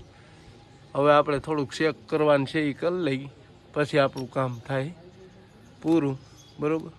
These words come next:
ઓઇલ નાખી દઈ પાછું હતું ન્યા,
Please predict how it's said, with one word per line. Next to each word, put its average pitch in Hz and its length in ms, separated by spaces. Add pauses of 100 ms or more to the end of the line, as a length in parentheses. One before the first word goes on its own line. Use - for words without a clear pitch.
(2500)
ઓઇલ 151 300 (240)
નાખી 165 380
દઈ 156 160
પાછું 135 420
હતું 131 260
ન્યા, 123 240